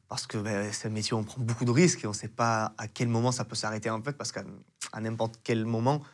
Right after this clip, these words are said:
quand on est devant le taureau, à chaque corrida, on sait que ça peut être la dernière, en fait, qu'on perd notre vie. Et c'est ça qui est, ce sentiment qui est très dur. Mais ça, ça te permet aussi de développer une, une philosophie au fur et à mesure qui est vraiment de vivre au jour le jour, de profiter chaque moment, de donner beaucoup d'importance avec les personnes que,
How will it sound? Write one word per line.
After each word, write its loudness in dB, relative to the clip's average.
quand -6
on 2
est 2
devant 2
le 0
taureau, 4
à 6
chaque -2
corrida, 4
on -2
sait -4
que -6
ça -6
peut -2
être -4
la 2
dernière, 4
en -4
fait, -6
qu'on -8
perd -2
notre -4
vie. 2
Et -6
c'est -4
ça 0
qui -2
est, 0
ce -6
sentiment -2
qui -4
est -4
très 0
dur. 2
Mais 6
ça, 4
ça 2
te -6
permet 8
aussi 6
de 8
développer 8
une, 6
une 4
philosophie 4
au 2
fur 4
et 6
à 4
mesure 6
qui -2
est 6
vraiment 4
de 2
vivre 0
au 0
jour 2
le 6
jour, 2
de -8
profiter -2
chaque 0
moment, 2
de -4
donner 2
beaucoup -2
d'importance 0
avec -4
les -2
personnes -4
que, -4